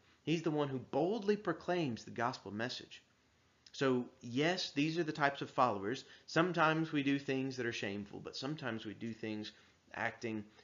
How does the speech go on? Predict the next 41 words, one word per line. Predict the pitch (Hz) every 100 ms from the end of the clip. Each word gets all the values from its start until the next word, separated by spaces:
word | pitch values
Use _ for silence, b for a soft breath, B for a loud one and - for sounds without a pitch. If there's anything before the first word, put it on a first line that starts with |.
| -
in | 107
the, | 95 90 -
the | 101
Spirit | - 135 151
of | 147
God | 98 87 98
and | 95
the |
power | - 156 143
of | 98
God | 92 82 85
and | 87
through | 135 143
the | -
power | 90 80 82
of | 80
God. | 82 - - B B B
So, | - 110 101 -
yes, | 117 143 147
this | 139 143 -
rooster | 127 120 120 120 B B
can | 135
be | 135 165
a |
sign | 156 - 160 107 87 - _
showing | - 123 135 135
us | 131 135
the | -
type | - 117 120 - B B
of | 104
followers, | - 113 110 95 80 67 - b b
uh, | - 92 87 82
that | 98 87 - - -
are | 95
following | - 98 98 101 101 101 _
Jesus | 87 104 95 92
Christ | - 85 98 98
and |
have | 95 95
followed | 107 101 101
him | 101